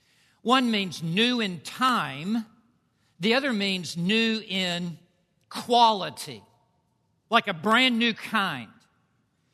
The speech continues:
The word that Paul uses here is not the word for new in time.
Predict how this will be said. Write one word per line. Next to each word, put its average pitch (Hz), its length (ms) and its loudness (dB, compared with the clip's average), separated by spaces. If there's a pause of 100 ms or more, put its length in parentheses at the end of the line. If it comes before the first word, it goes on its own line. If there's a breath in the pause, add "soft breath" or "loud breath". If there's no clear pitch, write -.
(440)
The 190 100 -2
word 285 280 2
that 208 140 -4
Paul 208 300 0
uses 175 520 -4
here 160 360 -6
is 165 240 -6
not 185 340 -4
the 180 60 -8
word 165 380 -4
for 170 200 -6
new 185 340 0
in 156 260 -8
time. 151 600 -6